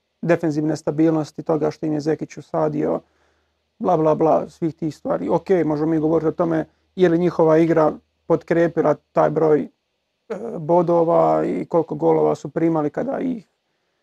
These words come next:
primaju u tim utakmicama koje izgube, ono, sve to ima ne-, nekakve, nekakvu svoju, ono, pozadinsku priču, ali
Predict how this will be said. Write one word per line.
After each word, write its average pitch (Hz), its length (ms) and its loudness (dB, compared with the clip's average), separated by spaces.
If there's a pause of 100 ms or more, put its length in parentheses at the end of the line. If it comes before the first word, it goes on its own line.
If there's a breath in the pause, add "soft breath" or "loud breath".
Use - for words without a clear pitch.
(560)
primaju 165 360 2
u 151 40 -2
tim 151 180 -4
utakmicama 151 520 -8
koje 165 160 0
izgube, 180 400 0
ono, 160 160 -2
sve 170 260 -2
to 170 220 0
ima 165 240 0
ne-, 156 120 -2
nekakve, 160 680 -4
nekakvu 165 400 -10
svoju, 156 320 -2 (420)
ono, 160 160 -4
pozadinsku 151 580 -2
priču, 247 380 -8
ali 247 300 -6